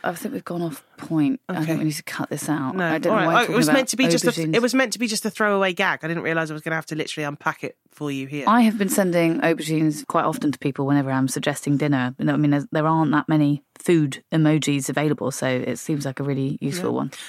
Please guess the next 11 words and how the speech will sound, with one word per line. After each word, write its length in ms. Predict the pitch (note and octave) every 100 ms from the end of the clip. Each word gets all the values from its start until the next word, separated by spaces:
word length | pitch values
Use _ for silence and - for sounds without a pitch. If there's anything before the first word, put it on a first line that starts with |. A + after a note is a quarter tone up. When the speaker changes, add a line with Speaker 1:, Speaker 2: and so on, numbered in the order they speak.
| -
Speaker 2:
And 160 | A#3 A#3
just 160 | -
out 140 | A#3+ F#3
of 80 |
interest, 380 | G#3 G#3 F#3+ -
how 140 | - G#3
have 100 | F#3+
those 180 | F#3
dates 240 | F#3 F3+ -
been 160 | F3+
going? 300 | F3 F#3 D#3+